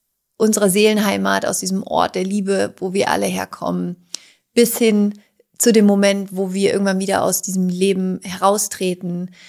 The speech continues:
Aber unsere Intuition ist wie dieser goldene Fluss der Weisheit, der durch uns alle fließt und in dem wir schwimmen können. Und wenn wir beginnen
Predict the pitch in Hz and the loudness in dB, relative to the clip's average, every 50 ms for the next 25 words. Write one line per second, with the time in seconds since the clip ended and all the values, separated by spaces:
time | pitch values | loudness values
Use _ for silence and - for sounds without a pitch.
0 | - - _ _ - - 185 202 - - 214 208 202 220 - - 220 - - 220 | -20 -20 _ _ -8 -2 0 2 2 2 2 2 2 2 0 0 -2 -2 -2 -4
1 | 202 - - - 254 247 247 240 226 208 - - 233 240 240 254 220 220 196 185 | -2 -2 -2 2 2 4 4 4 4 2 0 -2 -4 -4 -2 0 2 2 2 2
2 | - 196 202 208 214 202 185 180 - - - 202 196 - - - 175 175 - 185 | 2 0 0 2 0 -2 -4 -6 -8 -6 -2 -2 -2 -2 -2 -6 -6 -4 -4 -2
3 | - - 185 - - 196 - - 95 - - - - - 185 185 175 196 208 202 | -2 -2 -2 -4 -6 -6 -6 -6 -6 -6 -10 -14 -8 -6 -6 -4 -2 -2 -2 -2
4 | - - 190 175 - - - 196 196 196 185 - - 190 175 180 208 - - - | -2 -6 -8 -8 -6 -4 -4 -2 -2 -2 -4 -6 -8 -8 -6 -6 -6 -6 -6 -6
5 | - _ _ _ _ _ - - - _ _ _ - - 190 190 196 196 196 190 | -10 _ _ _ _ _ -20 -20 -20 _ _ _ -2 0 2 4 4 4 4 4
6 | 180 - - _ _ _ _ _ _ _ - 202 202 208 214 220 220 214 208 - | 2 -2 -8 _ _ _ _ _ _ _ 2 4 6 6 8 6 6 4 2 0
7 | - 226 233 254 262 254 233 - - - - - - - 202 202 208 - _ _ | -2 2 4 6 6 6 4 2 -2 -8 -10 -10 -8 -8 -10 -10 -12 -14 _ _
8 | _ _ _ _ _ _ - 202 202 202 208 220 226 240 214 190 185 - 240 254 | _ _ _ _ _ _ 0 4 4 6 6 6 6 4 2 0 0 0 2 4
9 | 247 247 240 233 220 - - | 4 4 4 2 0 -2 -6